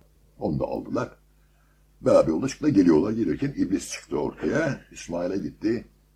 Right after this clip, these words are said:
Ha, evvela İbrahim Peygamber'e dedi, "Yahu," dedi, "sen deli misin? Bir rüya ile evlat kesilir mi? Baksana şu çocuğa," dedi. İsmail Bey oynuyor, geliyor çocuk. Altı yedi yaşında olduğu için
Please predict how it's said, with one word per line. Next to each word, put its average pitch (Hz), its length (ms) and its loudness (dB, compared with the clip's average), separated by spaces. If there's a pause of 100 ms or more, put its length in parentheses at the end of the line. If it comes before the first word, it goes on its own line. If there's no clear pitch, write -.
(220)
Ha, - 320 2
evvela 117 300 4
İbrahim 98 320 2
Peygamber'e 76 500 -2
dedi, 65 360 -10 (120)
"Yahu," 101 400 -4
dedi, 82 420 -8
"sen 85 220 -4
deli 95 180 2
misin? 90 300 -6 (380)
Bir 92 200 8
rüya 107 340 6
ile 101 140 0
evlat - 380 0
kesilir 95 380 2
mi? 139 160 0
Baksana 117 300 -2
şu 104 80 -8
çocuğa," 92 280 2
dedi. 73 240 -6 (300)
İsmail 131 400 4
Bey 131 140 6
oynuyor, 139 420 8
geliyor 80 380 0
çocuk. - 300 -6 (1700)
Altı 82 240 -2
yedi 87 160 2
yaşında 95 280 2
olduğu 139 140 2
için 120 320 -4